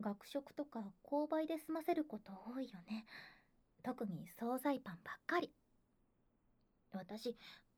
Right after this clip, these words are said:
結構見てるんだから。うん。うん。健康のためにも、お昼は恋人の手作り弁当が一番おすすめだよ。うん。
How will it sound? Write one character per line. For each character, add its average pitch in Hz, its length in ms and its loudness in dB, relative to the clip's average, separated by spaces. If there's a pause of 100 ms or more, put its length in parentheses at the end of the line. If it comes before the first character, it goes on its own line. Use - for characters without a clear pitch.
(120)
結 415 180 8
構 202 140 0
見 196 140 0
て - 140 12
る 220 80 2
ん 170 40 -2
だ 170 80 -8
か - 120 -20 (2250)
ら。 - 20 -12
う - 40 -8
ん。 339 100 -12 (1080)
う - 20 -6 (920)
ん。 220 100 -8 (2250)
健 247 280 -2
康 262 180 8
の 247 140 -4
た 247 140 -2
め 277 160 2
に 262 80 2
も、 202 200 2 (440)
お 262 80 0
昼 285 280 2
は 196 200 0
恋 285 200 6 (120)
人 294 140 2
の 277 140 -2
手 233 200 -12
作 294 280 0
り 311 120 2
弁 311 260 2
当 202 80 -4
が 170 60 -8 (320)
一 - 100 -8
番 415 180 8
お 403 60 2
す 349 140 -2
す 349 120 -6
め 339 140 -2
だ 311 80 0
よ。 381 160 6 (1120)
う - 40 -6
ん。 277 100 -10